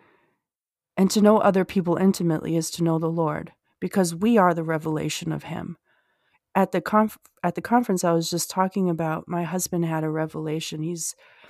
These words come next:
I too have had this struggle where I'll see the Lord. I'll see Jesus. He'll a-, appear to me. I'll meet him in the spirit, many different things. But I almost never see his face clearly.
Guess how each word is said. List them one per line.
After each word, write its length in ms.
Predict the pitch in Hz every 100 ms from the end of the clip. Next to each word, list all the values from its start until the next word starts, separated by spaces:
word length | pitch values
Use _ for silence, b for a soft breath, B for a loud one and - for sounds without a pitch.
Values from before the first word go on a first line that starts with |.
| b b -
I 140 | 190
too 220 | 190 - 208
have 140 | 160
had 240 | 165 165 156
this 140 | 151
struggle 420 | - 151 156 160
where 300 | 147 143 151 _ _ _ _ _ _ _ _ - -
I'll 160 | - 160
see 520 | 160 - - 202 262
the 160 | 185 170
Lord. 420 | 160 226 - -
I'll 140 | - 170
see 220 | - 214
Jesus. 440 | 196 147 - 151
He'll 220 | - 165 156 _ -
a-, 100 | 165 _ -
appear 300 | 160 - 226
to 80 | 214
me. 380 | 202 190 180 175
I'll 300 | - 151 156
meet 300 | - 180 180
him 100 | 175
in 100 | 160
the 80 | 156
spirit, 460 | - - 170 156 - - _ _ _
many 300 | 185 185 175
different 320 | 156 151 151
things. 320 | - - - - B B B B B B B
But 100 | - 220
I 80 |
almost 340 | 226 262 302 -
never 280 | 196 190 233
see 220 | - 233
his 180 | 208 -
face 380 | - 190 262
clearly. 640 | - - 147 143 - -